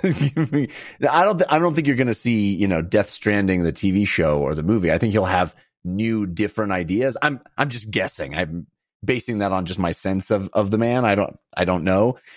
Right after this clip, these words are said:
but I, it seems to me like it won't be him just, uh, doing video game projects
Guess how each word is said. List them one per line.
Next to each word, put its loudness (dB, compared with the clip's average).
but 2
I, 2
it 2
seems 2
to 2
me 4
like 4
it 4
won't 2
be 2
him 2
just, 2
uh, 2
doing -2
video 0
game -4
projects -6